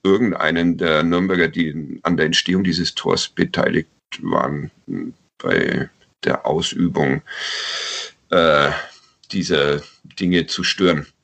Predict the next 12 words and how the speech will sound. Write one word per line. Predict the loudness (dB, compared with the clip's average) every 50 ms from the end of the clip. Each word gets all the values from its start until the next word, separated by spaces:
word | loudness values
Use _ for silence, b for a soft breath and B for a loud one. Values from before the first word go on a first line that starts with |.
| _ _ _ _ -4
Also | -4 -2 -2 0
Johannes | 0 0 0 0 0 0 2 2 2 2
Geis | 2 2 4 4 2 2
hatte | 2 2 2 2
sehr | 2 4 4 2
viel | 2 2 2 4 4 4 2 0 -4 -10 _ _
Platz | -4 0 0 0 0 0 -2 -4 -4
und | -4 -4 -4 -4 -4 -4 -4 -4 -4 -6 -8 -14 -18 _ _
durfte | -6 -6 -6 -6 -6 -4 -2 0 0 2 0 -2 -4 B B B B B B B B B B B B _
zu | -10 -6 -2 -2
Manuel | 0 2 2 2 4 4 4 4 4 2 0
Schäffler | 0 0 0 0 -2 -2 0 2 2 2 2 -2